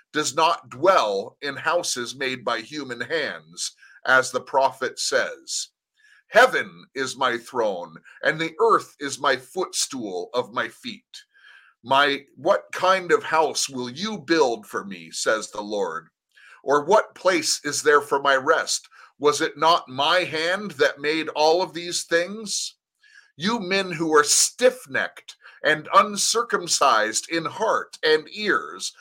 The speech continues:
and always resisting the Holy Spirit, you are doing just as your father did. Which one of the prophets did to your father, which one of the prophets did your fathers not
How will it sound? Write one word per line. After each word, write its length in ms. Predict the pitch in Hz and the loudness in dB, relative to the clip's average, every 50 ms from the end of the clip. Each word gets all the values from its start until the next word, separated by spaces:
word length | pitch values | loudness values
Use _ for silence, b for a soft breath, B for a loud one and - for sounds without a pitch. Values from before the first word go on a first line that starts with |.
| B B B | B B B
and 160 | B 143 160 - | B -4 -4 -2
always 560 | - 175 196 220 233 214 240 226 202 147 160 | 0 4 4 4 4 2 0 -6 -6 -4 -4
resisting 520 | 175 175 - 170 180 175 - - 175 165 | -2 -2 -2 -2 -4 -4 -6 -6 -8 -8
the 100 | 156 147 | -8 -8
Holy 440 | - 165 165 165 175 175 165 151 143 | -6 -6 -6 -4 -2 -4 -4 -4 -6
Spirit, 880 | - - - - _ _ _ _ _ _ - 175 156 123 95 85 76 - b b b b b b | -6 -8 -8 -10 _ _ _ _ _ _ -2 0 2 2 2 0 -4 -12 b b b b b b
you 180 | - 139 156 156 | -8 -4 0 0
are 80 | 156 156 | 0 0
doing 360 | 127 160 180 180 175 156 131 | 0 0 -2 0 -2 -2 -6
just 440 | 127 - - 220 226 220 - - 196 | -2 2 4 4 4 4 4 4 4
as 200 | 185 175 147 156 | 4 4 2 0
your 120 | 170 165 | -2 -2
father 460 | - - - 165 165 160 151 120 104 | 0 2 4 6 6 6 4 2 -4
did. 400 | 95 - 107 92 78 67 - _ _ _ _ _ _ b b b b b b b b b b b b b b | -6 -6 -6 -8 -8 -8 -12 _ _ _ _ _ _ b b b b b b b b b b b b b b
Which 340 | b 151 170 170 - - - - | b 2 2 2 2 0 -8 -4
one 260 | 131 151 180 185 226 | 0 2 4 4 2
of 100 | 202 170 | 2 0
the 100 | 185 - | -2 -2
prophets 560 | - - 170 156 180 170 - 170 160 - - | 0 2 2 2 2 2 -2 -4 -4 -6 -6
did 220 | - 160 156 147 | -6 -6 -6 -6
to 80 | 135 143 | -8 -10
your 380 | 147 139 135 135 131 131 - _ _ _ _ | -6 -4 -2 -2 -2 -4 -8 _ _ _ _
father, 460 | _ - 165 170 180 180 160 143 - - | _ 2 4 6 6 6 4 2 -2 -2
which 280 | 151 202 220 - - | -2 -2 -2 -2 -4
one 240 | 147 151 190 208 220 | 0 2 4 4 4
of 100 | 214 160 | 2 0
the 100 | 139 147 | -2 -4
prophets 540 | 143 - 156 143 135 131 - 139 123 - - | -2 0 2 2 2 2 0 -4 -6 -6 -6
did 240 | - - 165 156 135 | -4 -4 -4 -4 -2
your 120 | 147 147 | -4 -4
fathers 560 | 139 - 156 147 143 139 147 147 139 - - | -2 0 2 2 2 2 0 -2 -4 -4 -6
not 420 | 135 131 139 160 175 190 180 156 | -10 -6 -2 0 2 2 0 -2